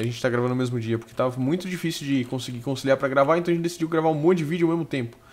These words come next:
E o que que tem aqui, cara? Eu tenho, eu, eu vejo, sabe o que eu vejo com essa, toda essa água? Eu vejo um problema. Eu vejo um problema, porque água não é legal. A gente precisa subir aqui, desligar a água pra pegar o flint and steel e pôr fogo na lã ali embaixo. Pelo menos esse aqui é óbvio.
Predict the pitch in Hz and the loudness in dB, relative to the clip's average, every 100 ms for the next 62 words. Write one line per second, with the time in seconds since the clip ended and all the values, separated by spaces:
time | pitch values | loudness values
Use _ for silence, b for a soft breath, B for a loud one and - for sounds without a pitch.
0 | B B B B 175 180 214 220 208 196 | B B B B -8 -6 -4 -2 2 2
1 | 180 - 123 120 107 107 - 117 - - | 2 0 -4 0 -2 -2 -6 -6 -6 -6
2 | 113 - 170 196 233 156 131 208 240 180 | -8 -2 -2 0 0 0 0 -2 4 4
3 | 156 139 139 - 117 175 147 156 151 120 | 4 0 -4 -8 0 0 6 8 8 6
4 | 127 160 180 180 160 156 117 117 B B | -2 -2 0 2 2 2 -4 -8 B B
5 | B B 120 131 143 165 151 139 127 117 | B B -6 -4 -4 -4 -2 -2 -2 -4
6 | - - 139 - - 143 151 156 180 175 | -10 -12 -12 -10 -4 -2 -2 -2 0 2
7 | 123 92 - B B B - 135 - - | 2 0 -8 B B B -4 -4 -4 -6
8 | 151 170 156 156 143 139 139 156 160 147 | -4 -6 -2 -2 -2 -8 -6 -2 2 4
9 | 127 139 143 147 135 139 139 - 190 208 | 6 4 2 -6 -6 -2 -2 -2 -2 -2
10 | 185 - 135 170 - b b b b _ | -4 0 0 0 -12 b b b b _
11 | 123 135 - 151 - 151 160 170 156 147 | -6 -4 -2 -2 2 0 2 2 4 4
12 | 139 123 113 104 - - - - - - | 2 0 0 0 -2 -8 -16 -20 -20 -20
13 | - 147 156 180 175 185 208 180 165 123 | -10 -2 2 2 0 2 6 8 8 4
14 | 110 | -4